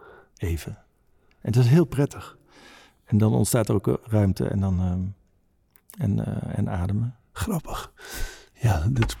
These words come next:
Speaker 2: dat doe ik ook als ik wandel vaak. Dan, eh, laat ik de eerste gedachte opkomen en daar, eh, de, die realiseer ik me dan. Of daar mijmer ik even over. En dan denk ik, "Oké, die heb ik nu gehad." En dat spreek ik dan ook echt uit, soms zelfs hardop.
Speaker 1: Mhm.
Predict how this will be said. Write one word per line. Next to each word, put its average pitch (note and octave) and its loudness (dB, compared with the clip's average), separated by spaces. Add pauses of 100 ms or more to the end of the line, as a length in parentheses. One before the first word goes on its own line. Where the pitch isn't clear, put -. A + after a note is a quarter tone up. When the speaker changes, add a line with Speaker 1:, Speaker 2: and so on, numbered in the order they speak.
(120)
Speaker 2:
dat A#2+ -6
doe A#2 2
ik - -2
ook B2 -2
als G2+ 0
ik G#2 0
wandel G#2+ 6
vaak. F#2+ -2
Dan, G#2 2
eh, G2 4 (1400)
laat G2+ 6
ik F#2+ 0
de A2 4
eerste G#2+ 4
gedachte F#2+ 4
opkomen B2 6
en A#2 6
daar, F#2 6
eh, F2+ 4
de, G2+ 2
die G2+ 2
realiseer F#2+ 6
ik B2 4
me B2 6
dan. B2 6
Of A#2 2
daar F#2 0
mijmer A2 6
ik B2 2
even A#2 4
over. A#2 2
En A#2+ 4
dan G#2+ 4
denk F#2+ 2
ik, G2+ 2
"Oké, F2 2
die F#2 2
heb G#2 4
ik G2+ 2
nu G2 6
gehad." F#2+ 4
En - -10
dat G2 -4
spreek - 0
ik G#2 2
dan F#2+ 4
ook F#2 2
echt G2 0
uit, A2 4
soms G#2+ 2
zelfs F#2 2
hardop. F#2+ 4
Speaker 1:
Mhm. G#2+ 6